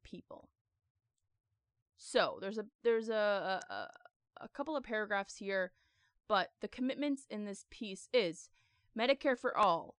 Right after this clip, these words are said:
No Canadian should be forced to skip crucial medications because they can't afford to pay out of pocket. Trudeau has broken his promise for universal pharmacare. Only the N D P will deliver comprehensive prescription drug coverage for everyone, regardless of your job, where you live, your age,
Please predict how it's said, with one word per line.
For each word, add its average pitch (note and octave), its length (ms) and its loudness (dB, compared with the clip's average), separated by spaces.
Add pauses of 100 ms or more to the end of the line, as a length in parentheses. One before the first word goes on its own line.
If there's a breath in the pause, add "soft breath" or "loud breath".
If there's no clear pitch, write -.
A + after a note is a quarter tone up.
No F#3 300 0
Canadian C4+ 540 -2
should F#3+ 220 -8
be G3+ 100 -6
forced G#3 440 -4
to G3+ 80 -8
skip - 380 -8
crucial A#3+ 400 -6
medications G3 680 -4
because F#3+ 260 -8
they F3+ 140 -8
can't G3 320 -8
afford G#3 300 -6
to G#3+ 60 -6
pay F3+ 200 -10
out F3+ 100 -4
of - 100 -6
pocket. - 520 -2 (400 soft breath)
Trudeau A#3+ 260 2
has C#4+ 140 0
broken A#3 260 -2
his G#3 120 -6
promise G3 360 -4
for - 140 -18
universal F#3+ 440 -8
pharmacare. F#3 560 -4 (600)
Only G#3+ 240 0
the G3+ 120 -2
N G3+ 120 -2
D F#3+ 80 -2
P G#3 180 -10
will G3 120 -4
deliver F#3 340 -2
comprehensive F#3 640 -8
prescription F#3+ 480 -8
drug F3+ 240 -2
coverage F3+ 320 -6
for - 160 -12
everyone, F#3+ 280 -4
regardless F#3 500 -2
of F#3+ 160 -10
your F3 100 -6
job, F#3+ 380 0
where F3+ 100 -4
you E3+ 160 -6
live, F3+ 240 0
your F3+ 240 -10
age, F3 320 -6